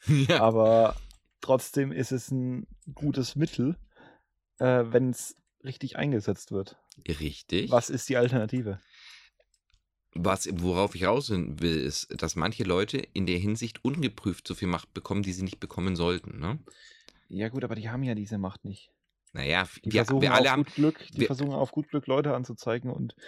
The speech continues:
Speaker 1: Hm.
Speaker 2: hoffen, dass irgendwas dann vielleicht fehlerhaft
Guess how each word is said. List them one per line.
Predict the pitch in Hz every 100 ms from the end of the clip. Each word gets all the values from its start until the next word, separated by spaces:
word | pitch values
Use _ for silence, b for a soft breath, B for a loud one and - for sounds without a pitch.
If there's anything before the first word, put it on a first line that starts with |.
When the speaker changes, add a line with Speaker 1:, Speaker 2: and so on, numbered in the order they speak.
| B B
Speaker 1:
Hm. | -
Speaker 2:
hoffen, | 139 139 131
dass | 123 -
irgendwas | 151 135 123 123 127 -
dann | 127 127 123
vielleicht | - 117 113 120 - - -
fehlerhaft | - 135 127 120 120 -